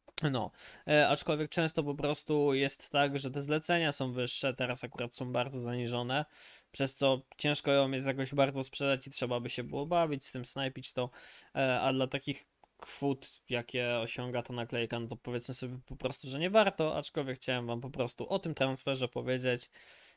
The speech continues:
E, nie wiem, możliwe, że jakiś papier, mm, będzie jeszcze spoko inwestycją, nie mówię nie, e, bo jest naprawdę tani, mm, nawet jest więcej argumentów niżeli, e, sam fakt,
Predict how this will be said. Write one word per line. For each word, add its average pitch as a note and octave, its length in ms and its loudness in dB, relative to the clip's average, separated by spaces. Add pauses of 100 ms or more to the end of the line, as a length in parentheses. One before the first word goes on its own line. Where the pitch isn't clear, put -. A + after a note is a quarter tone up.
E, C#3 500 6
nie A#3 140 4
wiem, G3+ 320 2
możliwe, D3+ 580 2
że C3+ 280 4
jakiś B2+ 280 2
papier, C3+ 520 4
mm, C3 460 -4
będzie C3 300 4
jeszcze B2 300 2
spoko - 360 -2
inwestycją, B2 800 -2
nie C3+ 120 -4
mówię D#3+ 260 2
nie, C3 260 0 (400)
e, C3+ 420 2
bo C#3 300 4
jest D#3 240 6
naprawdę D3+ 360 2
tani, C#3+ 480 2 (200)
mm, C3 600 -2
nawet E3+ 200 2
jest E3 160 -2
więcej D#3+ 300 4
argumentów C#3 600 0
niżeli, C3 600 2 (340)
e, C3+ 340 6
sam C#3+ 340 4
fakt, C3 500 2